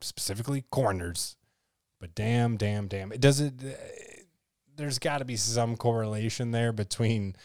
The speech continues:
uh, L-, Campana being back fully healthy, or what seems to be pretty close to fully healthy. And, uh, you know, we're getting back to the ball we're used to with a, with a big man up top and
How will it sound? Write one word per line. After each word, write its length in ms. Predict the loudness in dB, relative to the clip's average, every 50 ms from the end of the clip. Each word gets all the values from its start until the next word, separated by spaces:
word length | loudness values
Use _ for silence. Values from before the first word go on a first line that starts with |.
| -20 -20 -20 -20 _ _ _ _ -10
uh, 300 | -6 -4 -4 -2 -4 -4 -6 -8 -14 _ -12 -6
L-, 220 | -6 -4 -6 -6 -8 -10 -6
Campana 500 | -4 -2 -2 0 0 0 0 -2 -2 -4 -6 -6
being 200 | -4 -2 0 2
back 220 | 2 2 0 0 -4 _ _ -4
fully 260 | -2 0 2 2 0
healthy, 400 | 0 0 -2 -4 -4 -4 -4 -6 -8 _ _
or 120 | -2 0 0
what 140 | 0 0
seems 280 | -2 -2 -2 0 -2 -2
to 80 | -2 -2
be 100 | -2 -2
pretty 240 | -2 -2 -2 -2
close 340 | -4 -4 -4 -2 -2 -2 -2 -4
to 100 | -4 -4
fully 300 | -4 -2 -2 -2 -2 -2
healthy. 480 | -2 -2 -4 -6 -6 -6 -6 -6 -8 -10 -14 -20 -20 -20 -20 _ _ _
And, 220 | -6 -4 -4 -2 -2
uh, 280 | -2 -4 -4 -4 -6 -4
you 80 | -2
know, 80 | 0 0
we're 100 | 0 0
getting 220 | 0 0 0 2
back 180 | 2 2 2 0
to 100 | -2 -2
the 120 | -2 -2 0
ball 300 | 2 4 4 4 4 2
we're 100 | 0 -2
used 380 | -4 -4 -4 -6 -6 -6 -6
to 120 | -6 -6 -4
with 200 | -4 -6 -6 -6
a, 280 | -6 -8 -8 -8 -8
with 160 | -6 -6 -4 -4
a 60 | -4
big 200 | -2 -2 -2 0
man 220 | 0 -2 0 -2
up 160 | -2 -4 -6
top 360 | -6 -4 -4 -2 -2 -2 -2 -2
and 180 | -2 -2 -4